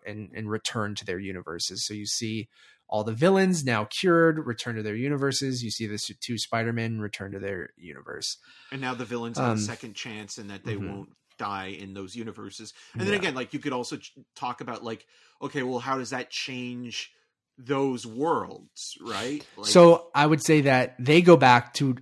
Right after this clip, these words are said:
Speaker 1: even different versions of Spider-Man, 'cause they would go back to the Spider-Man at those times, 'cause they, I'm assuming they would leave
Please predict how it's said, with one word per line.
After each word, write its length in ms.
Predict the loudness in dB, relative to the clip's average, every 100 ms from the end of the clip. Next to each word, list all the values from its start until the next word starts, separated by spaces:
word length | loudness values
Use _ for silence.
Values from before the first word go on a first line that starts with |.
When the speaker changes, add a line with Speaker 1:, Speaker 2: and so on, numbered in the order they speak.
| -4
Speaker 1:
even 280 | -2 0 4
different 360 | 4 4 0
versions 320 | -2 -4 -6
of 120 | -8 -6
Spider-Man, 500 | -6 -4 -6 -8 -6
'cause 140 | 0
they 100 | 2
would 140 | 2
go 100 | 0
back 280 | 0 0 -2
to 40 | -6
the 80 |
Spider-Man 560 | -8 -6 -6 -6 -6 -6
at 240 | -6 -6 -6
those 220 | -6 -8
times, 560 | -6 -4 -4 -6 -12
'cause 160 | -12 -8
they, 80 | -4
I'm 180 | -4 -4
assuming 360 | -2 -2 -2
they 80 | -2
would 160 | -4 -6
leave 500 | -4 -4 -4 -6